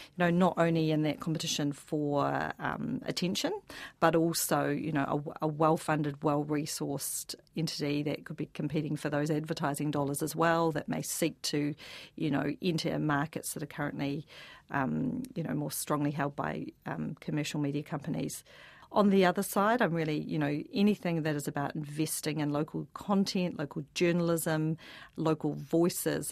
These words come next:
is, is really, um, something that's very worthwhile and something we,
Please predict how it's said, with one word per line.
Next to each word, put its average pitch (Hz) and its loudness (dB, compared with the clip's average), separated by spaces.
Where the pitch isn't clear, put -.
is, 180 -2
is 160 -2
really, 160 0
um, 147 -2
something 160 -2
that's 151 -4
very 151 0
worthwhile 147 -2
and 147 -4
something - -4
we, 147 -4